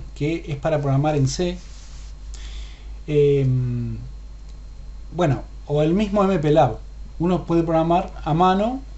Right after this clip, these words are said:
código por código, etcétera. Lo importante es tener el assembler. Resulta que a veces haces tu programa, Nipple, por ejemplo, y no funciona.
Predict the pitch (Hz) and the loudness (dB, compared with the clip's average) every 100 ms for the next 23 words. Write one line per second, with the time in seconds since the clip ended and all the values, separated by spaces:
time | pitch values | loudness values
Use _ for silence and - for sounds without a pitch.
0 | - - 170 180 180 180 175 190 190 202 | -8 0 4 6 4 2 0 2 2 2
1 | 196 147 - 135 - - - - - - | 0 -2 -2 -2 -4 -10 -12 -14 -12 -12
2 | - - - - - 170 180 220 269 254 | -12 -14 -14 -10 -2 2 4 2 0 -2
3 | - 180 214 180 135 156 117 90 - - | 0 2 4 4 2 2 -2 -4 -12 -14
4 | - - - - - - - - - - | -16 -16 -14 -14 -14 -14 -14 -14 -14 -2
5 | 208 302 285 233 233 269 - 254 - - | 0 2 0 4 4 2 0 -4 -4 -8
6 | 135 120 127 - 220 214 185 202 196 170 | -6 -2 -2 0 0 0 2 4 4 4
7 | 170 156 180 135 139 131 127 165 127 139 | 4 6 4 4 4 2 -2 -2 -2 -2
8 | 170 - 175 262 - 180 - 107 90 | -4 0 2 2 2 0 0 -4 -6